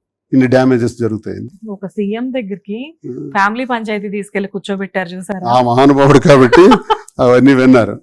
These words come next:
Speaker 2: <laughs>
Speaker 1: Hmm. పాపం మూడు సార్లు చేశారు. ఆయనకి ఎప్పుడు రుణపడి ఉంటాను నేను ఎప్పుడు. అందుకే నేను జగన్మోహన్ రెడ్డి గారిని
Speaker 2: మీరు తప్ప ఇది ఎవరు చేసి ఉండరు.
Speaker 1: జగన్మోహన్ రెడ్డి గారిని ఎక్కువ, ఆ, అంతే,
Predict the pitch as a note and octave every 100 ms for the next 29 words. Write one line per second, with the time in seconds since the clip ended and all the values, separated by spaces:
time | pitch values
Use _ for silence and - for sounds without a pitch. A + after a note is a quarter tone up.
0 | _ D5+ D#5 C#3 B2+ A#2 A2+ A#2+ B2+ A2+
1 | B2 A#2 A#2+ A2 A#2 C#3 B2+ - _ _
2 | C3 A#2 B2 B2 F#3+ D#3+ D#3+ D3 - G3
3 | G3+ F#3+ G3 F3+ D#3 A2 G2+ G2 - A#2
4 | B2+ F3 G3+ C3 G#2 A2 D#3 E3 D#3+ D3+
5 | C#3+ C#3+ C4 E4 B3+ C4 C#4+ D4 C#4 -
6 | E4 D#4 C4+ A3 A3 A3+ B3 G#3+ G#3+ A2+
7 | B2 D#3 E3+ E3+ E3 D#3 D#3 D3+ C#3 -
8 | D3+ C#3 C3 G#2+